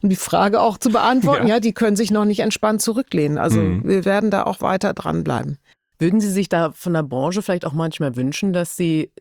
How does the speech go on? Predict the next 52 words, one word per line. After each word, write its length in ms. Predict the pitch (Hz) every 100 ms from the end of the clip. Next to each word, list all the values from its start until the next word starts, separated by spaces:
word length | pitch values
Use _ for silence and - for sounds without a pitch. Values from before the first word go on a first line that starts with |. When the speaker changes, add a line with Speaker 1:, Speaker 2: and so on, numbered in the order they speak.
| -
Speaker 3:
zum 140 | 190
Beispiel 260 | 185 175 185
gegenüber 380 | 180 170 160 160
den 160 | 156
Autoherstellern 1000 | 131 156 196 190 175 160 185 190 202 196
oder 180 | 170 180
so 100 | 175
oder 140 | 170 156
den 160 | 156
Werkstätten 440 | 156 185 - 180 156
auch 100 | 156
mal 120 | 160
sagt, 240 | 160 -
„Nee, 280 | 160 180 254
das 180 | - 180
zahlen 300 | - 170 185
wir 80 | 220
jetzt 160 | 175 -
irgendwann 300 | 196 226 180
auch 120 | 151
nicht 220 | 151 -
mehr, 220 | 180 240
es 180 | 254 -
reicht 300 | 135 165 -
auch 80 | -
mal“? 120 | 311 415 466 - - -
<laughs> 80 | - - - 392 - -
Speaker 1:
Es 160 | 196 -
gibt 220 | 233 202
ja 120 | 196
in 140 | - 170
der 140 | 165
Tat 320 | - 196 220
den 140 | 180 175
einen 220 | 220 254
oder 160 | 214 -
anderen 240 | 196 185
in 100 | 185
der 100 | 175
Branche, 360 | 156 190 226 214
der 280 | 185 180
auch 80 | - -
öffentlich 480 | 220 - 214 190 -
das 160 | 175
anprangert. 760 | - 202 233 - 220 226 220 185
Speaker 3:
Ja. 140 | 175 185
Speaker 1:
Ähm, 240 | 185 -
das, 240 | - 185 -
äh, 300 | - - 170
finde 260 | - 190
ich 80 | 180
richtig. 500 | 175 208 - 247